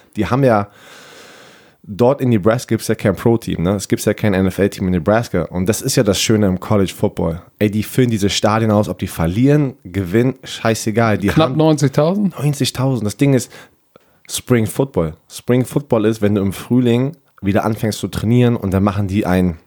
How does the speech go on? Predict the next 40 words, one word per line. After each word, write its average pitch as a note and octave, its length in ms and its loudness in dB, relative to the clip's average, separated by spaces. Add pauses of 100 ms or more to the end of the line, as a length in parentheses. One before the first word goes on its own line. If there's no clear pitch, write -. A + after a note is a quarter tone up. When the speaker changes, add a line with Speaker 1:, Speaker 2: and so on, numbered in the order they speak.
(140)
Speaker 1:
Scrimmage, A2 520 -2
heißt, G2+ 240 -2
die, G2 80 -4
die - 260 -8
machen G#2 220 -4
ein F#2 160 -4
Freundschaftsspiel C#3 640 2
Speaker 2:
Red, D3 80 4
Red D#3+ 100 6
Speaker 1:
gegen D#3+ 60 2
Speaker 2:
and D3 100 4
Speaker 1:
sich C#3+ 100 4
Speaker 2:
White C#3 60 4
Speaker 1:
selber. F#2+ 160 2
Speaker 2:
Game A2+ 260 2
oder G#2 160 2
Speaker 1:
Genau. G2+ 200 2
Speaker 2:
so, F2 40 2
ne? C#3 300 0
Gegen A#2 180 0
Speaker 1:
Die G#2+ 60 2
Speaker 2:
sich A2+ 40 4
Speaker 1:
machen A#2+ 200 0
ein A2+ 100 2
Speaker 2:
selbst. - 140 -8
Speaker 1:
Freundschaftsspiel C3 480 0
gegen A#2 160 0
sich G#2+ 100 -2
selber. G2+ 260 2
Heißt, E3+ 280 -2
eigentlich G3+ 240 0
voll F#2+ 160 0
langweilig. G2 520 0 (360)
Das - 320 -10
Ding, A2+ 340 2 (220)
die F#2+ 100 2
haben F2+ 120 0
achtundachtzigtausend F#2 1080 -4
Leute F2 280 0
da. D#2 200 -6